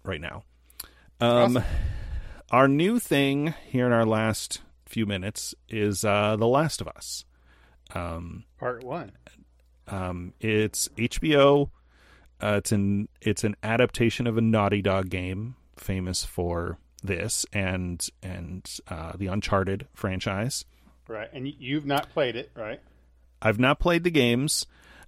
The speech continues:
Speaker 1: Um, I don't know if I've said this on the air before, uh, but it's very, the, to me,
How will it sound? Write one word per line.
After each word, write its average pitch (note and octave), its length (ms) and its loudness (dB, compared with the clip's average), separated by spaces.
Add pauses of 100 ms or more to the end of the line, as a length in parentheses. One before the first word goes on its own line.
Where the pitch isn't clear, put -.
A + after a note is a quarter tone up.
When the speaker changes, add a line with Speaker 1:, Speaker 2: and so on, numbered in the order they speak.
(100)
Speaker 1:
Um, B2 680 8 (680)
I - 60 -2
don't - 100 0
know G#3+ 80 4
if G3+ 100 2
I've F3+ 140 4
said D#3+ 220 2
this D#3+ 160 4
on C#3+ 140 4
the B2+ 100 -2
air B2 140 4
before, G#2 720 4 (420)
uh, G#2 300 4
but A2+ 260 8
it's A2+ 220 2
very, D3+ 800 0 (420)
the, A#2+ 280 -8 (280)
to - 120 0
me, A2+ 380 2